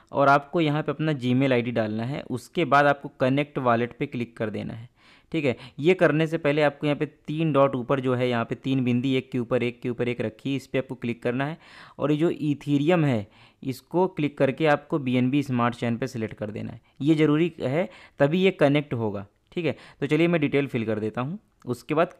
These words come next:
कनेक्ट वाला वॉलेट पे बटन पे मैं क्लिक कर देता हूँ। इस पे दोस्तों यहाँ पे डिटेल फिल करने के बाद आपको कनेक्ट वॉलेट पे आपको सिंपल से ऐसे क्लिक कर देना है और यहाँ पे आपको कनेक्ट कर देना है। यहाँ पे बी एन बी स्मार्ट चेन होना चाहिए,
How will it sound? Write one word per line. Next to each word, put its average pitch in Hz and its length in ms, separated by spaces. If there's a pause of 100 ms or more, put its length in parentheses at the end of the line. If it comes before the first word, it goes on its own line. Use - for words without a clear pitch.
कनेक्ट 131 380
वाला 127 360
वॉलेट 113 340
पे 147 80
बटन 123 300
पे 139 80
मैं 151 140
क्लिक 117 220
कर 101 140
देता 104 240
हूँ। 117 160 (2500)
इस 151 160
पे 190 460
दोस्तों 143 320
यहाँ 160 120
पे 151 40
डिटेल 147 280
फिल 143 180
करने 123 300
के 123 80
बाद 117 320 (320)
आपको 127 260
कनेक्ट 135 460
वॉलेट 117 400
पे 127 120
आपको 117 280
सिंपल 123 360
से 120 80
ऐसे 117 160
क्लिक 110 320
कर 110 140
देना 113 200
है 151 180 (1200)
और 117 420 (540)
यहाँ 117 280 (120)
पे 120 120
आपको 113 260
कनेक्ट 117 340
कर 135 140
देना 135 200
है। 147 120
यहाँ 123 160
पे 123 120
बी 117 640
एन 127 160
बी 151 120
स्मार्ट 131 300
चेन 127 200
होना 113 200
चाहिए, 131 360